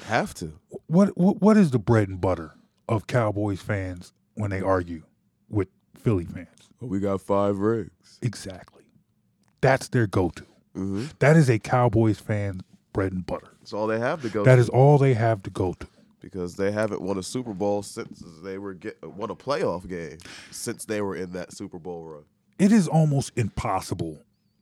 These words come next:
Speaker 2: to argue football now with Cowboys fans. And let me explain to you why. Cowboys fans don't know how to argue football anymore.
Speaker 1: Not rationally.
Speaker 2: No.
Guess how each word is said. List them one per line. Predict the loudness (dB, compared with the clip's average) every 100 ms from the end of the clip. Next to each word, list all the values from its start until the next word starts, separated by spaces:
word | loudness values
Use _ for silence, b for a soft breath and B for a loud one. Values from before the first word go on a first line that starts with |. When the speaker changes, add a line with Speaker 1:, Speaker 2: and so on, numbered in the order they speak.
| _
Speaker 2:
to | 0 0 2
argue | 0 0 -4
football | -4 -6 -6 -4 -4 -6
now | -8 -10 -10 -12 -6
with | -6 -6 -6
Cowboys | -4 -4 -6 -10 -12
fans. | -14 -14 -20 -20 -20 B B B
And | 4 8
let | 8
me | 8
explain | 6 0 2 2
to | 0 -2
you | -2
why. | -4 -10 -14 _ _ _ _ _ B B 0
Cowboys | 4 8 8 8
fans | 6 2 4
don't | 4 2
know | 4 2
how | 0
to | 0
argue | 2 2 0 -6 -10 _ _ _ _
football | -4 -2 2 0 -2 -8 -6
anymore. | -6 -6 -10 -8
Speaker 1:
Not | -4 -2 0
rationally. | -2 -2 -6 -12 -14 -16 _
Speaker 2:
No. | 2 6 4